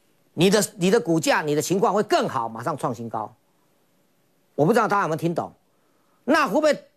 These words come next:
导致那一些周边的，本来，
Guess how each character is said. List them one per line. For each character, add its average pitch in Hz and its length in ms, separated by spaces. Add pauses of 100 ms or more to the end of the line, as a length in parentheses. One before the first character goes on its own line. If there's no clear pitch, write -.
导 180 240
致 269 260
那 277 240
一 269 80
些 269 180
周 277 380
边 262 340
的， 175 380
本 190 140
来， 220 260